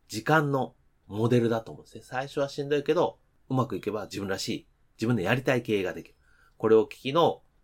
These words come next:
後継者、後継社長の皆さんは、自分の会社の仕事っていうのも、まあ、好きか嫌いかわかんないですけど、やりたいことって絶対あるわけですよね。で、それをやるために、今のこの既存事業でしっかり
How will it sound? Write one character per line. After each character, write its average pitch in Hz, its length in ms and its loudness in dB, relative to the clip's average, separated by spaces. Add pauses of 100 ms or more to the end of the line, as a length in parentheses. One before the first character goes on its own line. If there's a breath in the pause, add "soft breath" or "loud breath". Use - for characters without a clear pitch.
後 104 140 -4
継 104 120 -4
者、 92 120 -12
後 92 200 -6
継 95 140 -8
社 101 140 -10
長 92 120 -8
の 82 40 -8
皆 85 140 -8
さ 87 100 -10
ん 78 40 -6
は、 80 80 -8
自 104 180 -6
分 175 260 -4
の 175 300 -2 (120)
会 113 200 2
社 113 160 -2
の 110 280 -2
仕 - 160 -14
事 107 220 -2
っ - 80 -10
て - 100 -16
い 82 40 -8
う - 20 -10
の 80 60 -10
も、 82 240 -10 (100)
ま 90 120 -14
あ、 - 40 -16
好 - 60 -16
き - 140 -12
か 95 140 -4
嫌 87 140 -2
い 82 60 -4
か 71 80 -10
わ 67 80 -10
か - 160 -12
ん - 20 -16
な - 60 -20
い - 40 -20
で - 40 -20
す - 80 -20
け 92 80 -10
ど、 85 100 -12 (260 loud breath)
や 110 240 4
り - 100 0
た 151 100 4
い 147 40 4
こ 151 100 4
と 151 100 2
っ - 20 -18
て - 80 -20
絶 92 260 -2
対 117 120 2
あ - 20 2
る 104 60 2
わ 78 80 -2
け - 60 -20
で - 40 -20
す - 60 -20
よ 82 80 -14
ね。 - 80 -20 (180)
で、 113 60 -2
そ - 160 -6
れ 220 60 4
を 160 60 4
や 123 220 -2
る 220 120 -2
た 240 120 -6
め 233 140 -4
に、 202 240 -6 (180)
今 165 240 0
の 90 220 -6
こ 92 100 -8
の 90 160 -8
既 90 160 -14
存 98 160 -4
事 90 160 -10
業 80 160 -10
で 90 100 -12
し - 200 -10
っ - 20 -20
か 190 140 4
り - 180 -2